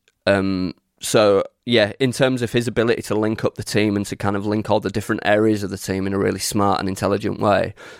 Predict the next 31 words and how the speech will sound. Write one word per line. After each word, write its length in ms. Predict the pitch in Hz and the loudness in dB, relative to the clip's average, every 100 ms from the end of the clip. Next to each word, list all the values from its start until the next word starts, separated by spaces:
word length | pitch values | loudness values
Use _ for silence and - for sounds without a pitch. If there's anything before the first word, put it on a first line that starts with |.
| - | 0
whether 240 | 127 139 | 2 4
his 140 | 139 - | 2 0
passes 340 | 123 - 110 | -4 -4 -10
are 60 | 104 | -10
coming 260 | 113 107 | -6 -4
off 160 | 104 - | -4 -2
or 140 | 95 | -2
not, 180 | 98 - | -2 -2
again, 320 | 104 95 98 - | -2 0 -2 -2
as 160 | 98 101 | -4 -2
I've 80 | |
said 220 | - 101 104 | -4 -4 -2
many 180 | 104 | -2
times 300 | 98 95 98 | -2 -2 -2
before, 380 | 101 - 98 90 | -6 0 2 2
i-, 120 | 90 - | 0 -4
it's 100 | - | -6
kind 200 | - 123 | -2 2
of 80 | 120 | 2
irrelevant, 500 | 104 107 120 113 - | 4 4 2 0 -4
really. 240 | 87 87 | -6 -6
It's 100 | - | -6
the 80 | 98 | -8
things 220 | 113 117 | -4 -4
that 100 | 107 | -4
he's 120 | 98 - | -6 -6
trying 340 | 107 101 113 | -2 0 2
to, 80 | 110 - - | 0 -2 -4
trying 300 | 98 104 107 | 0 0 -2
to 120 | 98 | -2
do 240 | 90 92 | -2 -4